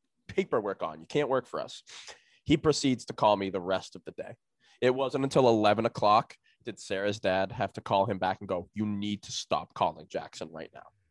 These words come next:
And it was like, "Okay." That's just one layer.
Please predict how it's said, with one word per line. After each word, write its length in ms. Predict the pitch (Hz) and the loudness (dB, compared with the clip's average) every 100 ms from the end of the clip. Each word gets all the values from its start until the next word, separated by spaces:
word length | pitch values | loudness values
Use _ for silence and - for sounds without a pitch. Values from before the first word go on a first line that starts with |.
| _ _ _ _ _ _ _ 113 | _ _ _ _ _ _ _ 0
And 120 | 123 | 2
it 60 | |
was 140 | 123 120 | 2 2
like, 160 | 107 - | -2 0
"Okay." 280 | 135 - - - - - _ _ _ _ _ _ _ _ _ _ _ _ _ _ _ _ - _ _ _ _ | 0 -2 -12 -18 -20 -20 _ _ _ _ _ _ _ _ _ _ _ _ _ _ _ _ -20 _ _ _ _
That's 260 | 143 170 - | 4 4 4
just 220 | 170 151 | 2 4
one 200 | 123 101 | 2 2
layer. 260 | - - | -6 -18